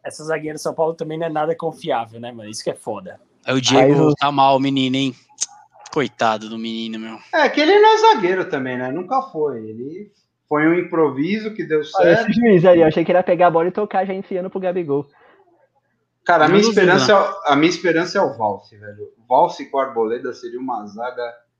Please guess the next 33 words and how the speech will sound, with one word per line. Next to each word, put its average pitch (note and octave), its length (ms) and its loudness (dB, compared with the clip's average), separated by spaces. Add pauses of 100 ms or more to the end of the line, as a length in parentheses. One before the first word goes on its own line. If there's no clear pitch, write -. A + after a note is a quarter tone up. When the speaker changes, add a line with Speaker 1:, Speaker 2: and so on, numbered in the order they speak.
(360)
Speaker 4:
fenomenal. A#2+ 840 0
Óbvio, D#3+ 360 4
se A3 80 -8
Speaker 2:
Como G#3 120 4
Speaker 4:
ele G#3 60 4
Speaker 2:
é F#3+ 40 -8
que G3+ 80 2
tá G#3+ 100 2
a A3+ 40 0
Speaker 4:
voltar F3+ 80 2
no E3+ 80 4
Speaker 2:
recuperação E3 680 -2
dele, B2+ 720 -2
ô, A#2+ 260 -6 (260)
do B2 120 -12
Pré, C3 300 0
você - 140 -8
sabe? E3 560 -6 (960)
Speaker 4:
Mais D3+ 600 4
uns D#3 420 -2
dois F#3 340 4
meses, B2 460 -4
parece. A2 420 -8 (340)
Speaker 2:
Eita. - 500 -8 (1080)
Speaker 3:
E - 40 -14
o - 20 -16
que - 100 -2
ele - 160 0 (120)
fez? E3 200 2
Ele C3 120 -4
quebrou B2+ 400 -2
a B2+ 60 -2
perna? C#4 440 -6